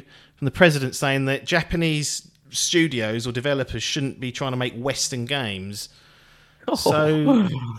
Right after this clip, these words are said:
Speaker 1: I kinda get what they're saying, 'cause some of the worst cringe comes from
Speaker 2: Yeah.
Speaker 1: them trying to imitate, like, a Western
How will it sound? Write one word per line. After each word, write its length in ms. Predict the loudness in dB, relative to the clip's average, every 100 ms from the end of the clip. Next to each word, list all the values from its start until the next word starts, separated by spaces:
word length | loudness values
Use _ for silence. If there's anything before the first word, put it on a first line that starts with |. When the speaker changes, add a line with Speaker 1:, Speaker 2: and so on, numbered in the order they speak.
| -4
Speaker 1:
I 100 | -2
kinda 220 | 2 2
get 100 | 2
what 20 | -2
they're 100 | 0
saying, 400 | 2 2 0 -2
'cause 160 | -2
some 160 | 2 2
of 80 | 2
the 80 |
worst 520 | 0 4 4 4 0 -2
cringe 420 | 0 0 0 -4
comes 320 | -4 -4 -4
from 380 | -4 -4 -4 -6 -10 -20 -20 _ _ _ _ -12
Speaker 2:
Yeah. 360 | -6 -4 -2 2
Speaker 1:
them 200 | 4 4
trying 220 | 2 2
to 100 | 2 0
imitate, 480 | 0 0 -2 -2
like, 140 | -4 -8
a 20 |
Western 680 | -6 -4 -4 -6 -6 -4 -6